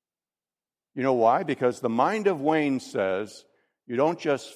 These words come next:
fix the problem, you document the problem.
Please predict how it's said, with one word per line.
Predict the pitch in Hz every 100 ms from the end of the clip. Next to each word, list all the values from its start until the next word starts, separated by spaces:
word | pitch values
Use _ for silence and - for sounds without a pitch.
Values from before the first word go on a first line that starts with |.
| - -
fix | 170 - -
the | -
problem, | 135 - 143 135 127 101 101 104 107
you | 120
document | 107 180 190 - 101 85 76
the | 95
problem. | - 85 73 -